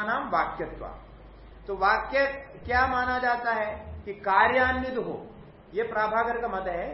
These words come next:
प्रभाकर वालों, अनुयायियों का मत है। कार्यान्विते ज्ञात शक्ति नाम, कार्य के साथ जिसके शक्ति संबंध, शब्दार्थ संबंध ज्ञात हो गया हो, ऐसे स्थिति में शब्दानाम विशिष्टार्थ अवच्छेदका नाम, जो विशिष्ट अर्थ को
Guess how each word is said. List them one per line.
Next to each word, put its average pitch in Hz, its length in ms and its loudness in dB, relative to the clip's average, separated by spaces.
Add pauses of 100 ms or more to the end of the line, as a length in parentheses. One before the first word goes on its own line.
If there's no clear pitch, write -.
(100)
प्रभाकर 185 600 -2
वालों, 175 220 -6 (340)
अनुयायियों 170 500 -6
का 165 100 -8
मत 143 200 -8
है। 113 100 -10 (300)
कार्यान्विते 233 920 2 (520)
ज्ञात 196 420 2
शक्ति 196 400 -4
नाम, 131 160 -6 (320)
कार्य 226 360 6
के 254 220 -2
साथ 240 640 4
जिसके 240 380 -8
शक्ति 240 360 -8
संबंध, 220 460 -4
शब्दार्थ 226 540 0
संबंध 214 420 -4
ज्ञात 196 240 0
हो 160 160 -4
गया 120 220 -6
हो, 107 180 -12 (760)
ऐसे 147 240 -4
स्थिति 151 340 -10
में 147 380 -10 (180)
शब्दानाम 196 760 2
विशिष्टार्थ 190 720 2
अवच्छेदका 190 760 0
नाम, - 580 -4
जो 196 120 -2
विशिष्ट 220 460 -8
अर्थ 208 420 4
को 226 240 -2